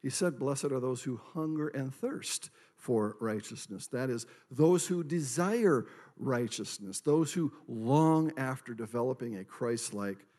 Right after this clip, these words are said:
character, and who do so, and I believe this is implicit in Jesus' word choice here, in a deeply passionate,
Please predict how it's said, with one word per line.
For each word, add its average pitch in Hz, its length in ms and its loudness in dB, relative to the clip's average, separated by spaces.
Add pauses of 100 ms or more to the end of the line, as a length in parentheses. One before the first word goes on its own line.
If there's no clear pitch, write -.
(280)
character, - 640 -10 (960)
and 143 220 2
who 131 200 2
do 226 280 2
so, 117 520 -2 (240)
and 110 100 -6
I 113 60 -2
believe 131 300 0
this 131 180 0
is 127 160 -2
implicit 147 640 0
in 131 160 0
Jesus' 131 520 -2
word 165 280 2
choice 110 380 -2
here, 110 340 -4 (300)
in 147 160 2
a 131 140 0
deeply 196 560 0
passionate, 117 680 -4